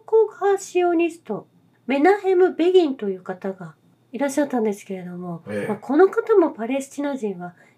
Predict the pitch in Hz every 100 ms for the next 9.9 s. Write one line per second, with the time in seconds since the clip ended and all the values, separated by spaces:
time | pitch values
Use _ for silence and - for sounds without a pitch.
0 | - 240 294 339 311 262 - - 170 170
1 | 175 160 151 156 - 269 294 302 294 262
2 | - 160 151 _ _ _ 202 196 226 220
3 | 220 208 202 185 180 180 180 175 170 170
4 | 190 208 _ _ 151 151 120 117 120 -
5 | 123 - 120 110 123 120 110 101 - 139
6 | 156 175 226 220 - _ _ - 269 269
7 | 240 262 302 320 302 233 214 - 247 320
8 | 330 330 320 359 302 202 185 175 170 156
9 | _ _ - 320 311 - 254 214 180